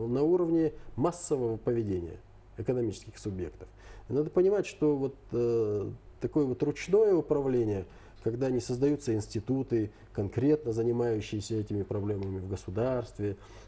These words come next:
значит, конкретно, э, продвигающие экономическую политику, следящие, что каждый шаг должен быть сделан, не надо перескакивать ступеньки,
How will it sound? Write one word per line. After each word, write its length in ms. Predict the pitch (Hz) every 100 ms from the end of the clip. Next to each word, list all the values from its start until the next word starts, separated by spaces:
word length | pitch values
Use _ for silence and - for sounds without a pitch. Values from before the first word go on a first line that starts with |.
| -
значит, 300 | 101 - - -
конкретно, 760 | 98 131 147 147 113 104 95
э, 500 | 90 92 92 90 90 -
продвигающие 640 | 117 110 110 123 110 107
экономическую 520 | 107 107 110 - 107
политику, 580 | - 95 113 127 - 98
следящие, 560 | - 104 120 139 - 101
что 300 | - 98 90 - -
каждый 320 | 123 127 113
шаг 300 | - 123 107
должен 300 | 110 107 98
быть 120 | 92
сделан, 460 | 90 104 120 127 - - -
не 80 | 101
надо 200 | 143 135
перескакивать 720 | - 120 - 117 113 113 104
ступеньки, 760 | - 101 101 123 131 117 113